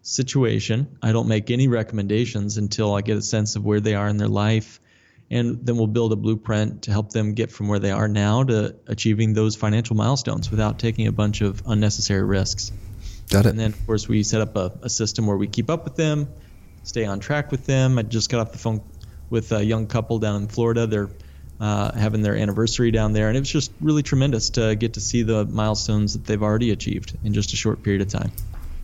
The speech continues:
Speaker 2: Nice. I think that that's excellent. And I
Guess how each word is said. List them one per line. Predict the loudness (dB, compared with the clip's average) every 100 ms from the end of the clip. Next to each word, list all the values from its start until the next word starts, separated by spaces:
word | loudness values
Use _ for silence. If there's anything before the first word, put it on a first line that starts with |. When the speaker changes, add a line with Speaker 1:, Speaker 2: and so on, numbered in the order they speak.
| -4 4
Speaker 2:
Nice. | 6 6 6
I | 6
think | 6
that | 4
that's | 4 6
excellent. | 4 6 6 4 2 -10 -8 -6 -6 -8 -8 -4 6
And | 8
I | 8